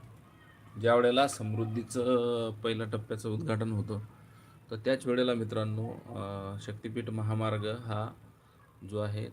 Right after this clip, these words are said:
तर या महामार्गासंदर्भात, अ, तिथेच घोषणा करण्यात आली होती की यानंतर शक्तिपीठ महामार्ग होईल. त्यानंतर लोकसभेचं जे आहे, तर लोकसभेचं, अ, निवडणुका आल्या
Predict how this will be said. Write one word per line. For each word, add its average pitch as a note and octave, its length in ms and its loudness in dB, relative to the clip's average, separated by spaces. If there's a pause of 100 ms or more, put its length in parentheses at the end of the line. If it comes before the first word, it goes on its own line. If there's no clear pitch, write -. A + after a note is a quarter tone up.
तर A2 100 -6
या A2 160 -2
महामार्गासंदर्भात, G#2+ 1160 -2
अ, G2+ 220 -2
तिथेच G#2+ 380 -6
घोषणा A2 280 -2
करण्यात A2+ 400 -4
आली G#2 180 0
होती G#2 260 -8
की A2+ 200 -6
यानंतर G#2+ 520 0 (1040)
शक्तिपीठ A#2+ 400 -2
महामार्ग A#2 440 2
होईल. G#2+ 260 0 (760)
त्यानंतर B2+ 520 0 (1400)
लोकसभेचं A#2+ 600 -2
जे A#2+ 180 2
आहे, A2 220 2
तर A2+ 140 -4
लोकसभेचं, G#2+ 840 -2
अ, F#2+ 840 -6
निवडणुका A2 580 0
आल्या G#2 200 -2